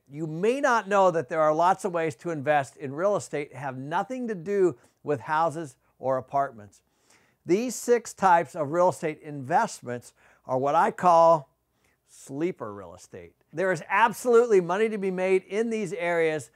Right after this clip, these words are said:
that a lot of people wouldn't even ever consider. Before we get into it, just a reminder to be sure to like, subscribe, and sign up for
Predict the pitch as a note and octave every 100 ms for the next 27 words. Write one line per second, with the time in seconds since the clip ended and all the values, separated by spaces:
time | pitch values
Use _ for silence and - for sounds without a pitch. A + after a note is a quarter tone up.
0 | _ - D3+ E3+ F#3+ G#3 G3+ F3+ F3 E3
1 | C#3+ D3 G3+ A3+ G#3+ F#3+ F#3 F#3+ - C#3+
2 | D3 D3 C#3 - C#3 A2+ A#2+ G#2 F2 _
3 | _ _ _ C#3+ G3+ B3+ C4+ A#3 A3+ G#3+
4 | F3+ D#3 B2 _ - F3+ F#3 F3 G3 G#3+
5 | G3+ D3+ - D3 D3 F#3 E3+ D3 F#3+ A#3
6 | - - _ _ - D3+ - G3 F#3 F3+
7 | B2 _ _ B2+ B2 G3 A3 A#3 G#3+ D3+
8 | D3 C#3+ C#3+